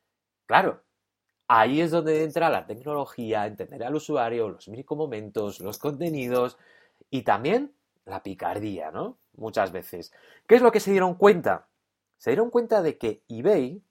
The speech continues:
el sistema de subastas online, donde los usuarios venden sus propios productos a otros usuarios mediante un sistema de subastas, se dieron cuenta,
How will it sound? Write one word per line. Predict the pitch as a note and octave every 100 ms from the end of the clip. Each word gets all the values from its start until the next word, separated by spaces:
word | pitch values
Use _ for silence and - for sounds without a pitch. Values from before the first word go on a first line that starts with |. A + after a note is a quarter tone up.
| _ _ -
el | G2+
sistema | G#2 F#2+ - E3 C#3+
de | A#2 C3+ - _ _ -
subastas | - G2+ A2+ A#2 -
online, | G2+ C#3 E3+ G2+ _ _ _
donde | - G#2 A#2+ F2+ -
los | - F#2+
usuarios | F#2 - G2+ C3 A#2 D#2+ D#2
venden | A#2+ A2+ E2+
sus | F2+ D#2+
propios | A2 G#2+ G2+
productos | G#2+ C#3+ D3+ F#2+ - -
a | G#2
otros | A2+ A#2+ G#2
usuarios | G2+ A#2+ D3 C3+
mediante | F#2 F#2 F#2 B2
un | B2+
sistema | G2 - E2+ E2+
de | F#2
subastas, | - A3+ F#3+ - - - _ _ _ _ _ _ _ _ _
se | - A#2
dieron | A#2+ G#3 A3
cuenta, | F#3 D3 C#3+ E3